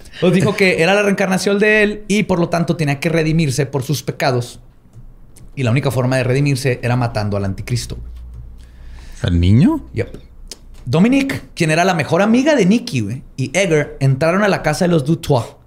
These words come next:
Speaker 1: donde apuñalaron a Antonio Dutois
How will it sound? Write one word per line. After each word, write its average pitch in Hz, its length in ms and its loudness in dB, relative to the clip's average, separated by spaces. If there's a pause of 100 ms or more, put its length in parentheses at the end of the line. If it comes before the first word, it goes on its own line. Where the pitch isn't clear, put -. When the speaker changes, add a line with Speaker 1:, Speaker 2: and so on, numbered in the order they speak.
(840)
Speaker 1:
donde 156 240 0
apuñalaron 156 580 2
a 196 60 4
Antonio 180 460 2
Dutois 143 400 0